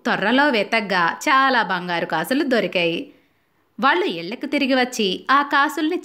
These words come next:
చెరిసగం పంచుకొని పూరి గుడిసెలను పీకి అక్కడ చిన్న డాబా ఇళ్ళు కట్టుకున్నారు. తర్వాత పేదరికం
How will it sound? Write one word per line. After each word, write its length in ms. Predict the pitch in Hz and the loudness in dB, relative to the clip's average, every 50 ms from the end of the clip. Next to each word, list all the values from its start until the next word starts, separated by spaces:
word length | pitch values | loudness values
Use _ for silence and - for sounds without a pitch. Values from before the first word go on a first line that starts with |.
| - | -2
చెరిసగం 480 | 190 170 - 175 - 240 233 233 254 254 | -2 -2 -2 0 -2 -2 0 0 0 0
పంచుకొని 760 | 254 247 170 175 175 - - 233 220 208 185 170 165 - - - - - | 0 0 -2 -2 -6 -6 -4 -2 -2 0 0 -2 -4 -6 -10 -12 -4 0
పూరి 220 | 226 262 302 311 | 2 4 4 4
గుడిసెలను 480 | 285 311 330 320 320 330 302 294 285 285 | 4 2 0 0 0 0 0 0 0 0
పీకి 560 | 285 294 196 190 190 190 - 175 165 165 170 - - | 0 0 0 0 0 0 -2 -2 -2 -2 -4 -4 -4
అక్కడ 240 | 269 277 - 330 370 | -4 -2 -2 -4 -6
చిన్న 340 | 370 - 320 262 262 277 277 | -4 -6 -4 0 0 0 2
డాబా 360 | 220 214 190 185 180 175 180 | 2 2 2 2 2 2 0
ఇళ్ళు 280 | 170 160 165 202 240 - | 0 0 0 0 -2 0
కట్టుకున్నారు. 760 | - 370 - - - - 185 175 175 170 165 165 170 185 - - - _ _ _ _ _ _ _ _ _ _ _ _ - | 0 -2 -2 -4 -6 -6 -6 -4 -2 -2 -2 -2 -4 -4 -6 -10 -18 _ _ _ _ _ _ _ _ _ _ _ _ -4
తర్వాత 640 | 208 170 160 185 240 339 370 359 - 208 185 175 175 - - - _ _ _ _ _ _ _ _ - - | -4 -2 0 0 2 0 0 0 0 0 0 0 -2 -4 -8 -20 _ _ _ _ _ _ _ _ -2 0
పేదరికం 580 | 202 233 262 294 302 311 302 - 330 330 311 | 2 2 2 2 2 2 2 2 0 0 0